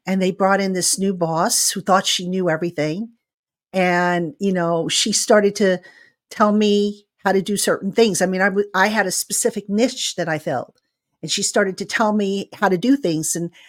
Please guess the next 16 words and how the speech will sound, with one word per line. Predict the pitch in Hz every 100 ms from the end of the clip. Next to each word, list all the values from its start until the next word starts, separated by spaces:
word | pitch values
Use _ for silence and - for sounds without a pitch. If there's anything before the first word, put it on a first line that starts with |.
| _
at | 202
the | 208
time | 214 233 240 208
I |
was | 196 202 175
young, | 165 175 190
I |
didn't | 185 170
know | 185 180
any | 175 165
better. | 147 151 190 240 _ _ _ _ -
And | 190
I | 190
would | 185 -
say, | - 202
"But | 196 -